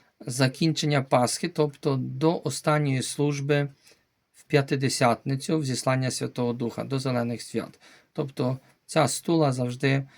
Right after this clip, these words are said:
повинна бути на Христі повністю всі пасхальні свята. Так що стараємося про це пам'ятати, і нехай ця стула буде, е, на хрестах в ваших храмах. Христос Воскрес,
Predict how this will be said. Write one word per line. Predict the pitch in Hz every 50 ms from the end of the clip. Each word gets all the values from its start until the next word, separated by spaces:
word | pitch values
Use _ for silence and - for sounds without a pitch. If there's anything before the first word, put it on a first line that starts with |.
| _ _ _ _
повинна | - 147 131 139 131 127 131 123
бути | 127 143 151 147 143 - 135
на | 127 123 135 139
Христі | 135 - 135 117 110 - - - - 151 156 156 156 - - - - _ _ _ _ _ _ _
повністю | - 156 156 156 151 147 143 135 - - - 143
всі | 135 - - - - - 135 135 139 139 135 - _
пасхальні | - 123 120 - - - 127 123 123 123 123 120
свята. | - - - 117 113 104 104 - - - - - _ _ _ - - - - - _ _ _ _ - 139 123 -
Так | - 135 131 -
що | - - - 135 120 117 123 123
стараємося | - - - 143 143 143 139 131 - 131 131
про | - 135
це | - - 120
пам'ятати, | - 123 123 120 120 120 - 143 143 156 - - 170 170 170 -
і | - 139 135 135 139 135 135 - _ _ _ _ _ _
нехай | - 139 123 117 - - 131 127 127
ця | 127 - 139 131
стула | - - - 156 143 139 135 123 123
буде, | 127 127 123 120 127 131 135 131 123 127 - _ -
е, | 139 135 123 120 123
на | 127 127 131 131
хрестах | - - 135 127 - - - 123 120 117 -
в | 127
ваших | 120 113 110 - - - 131
храмах. | - - 113 107 - - - - _ _ _ _ _ _ _ _ _ _ _ _ _ _ _
Христос | - - 135 - 151 131 - -
Воскрес, | 139 117 - - - 151 160 156 - - -